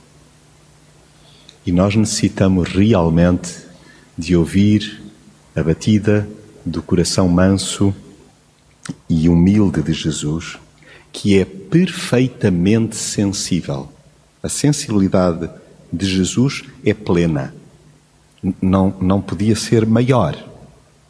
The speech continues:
O que quer dizer que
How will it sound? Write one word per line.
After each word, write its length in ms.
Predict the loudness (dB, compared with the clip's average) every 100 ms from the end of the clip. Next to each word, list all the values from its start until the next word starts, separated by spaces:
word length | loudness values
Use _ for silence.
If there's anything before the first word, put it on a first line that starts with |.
| _ _ _ _ _ _ _ _ _ _ _
O 60 | -12
que 160 | -12 -10
quer 320 | 0 2 2
dizer 800 | -2 -10 -2 -2 2 2 2 0
que 400 | -2 0 0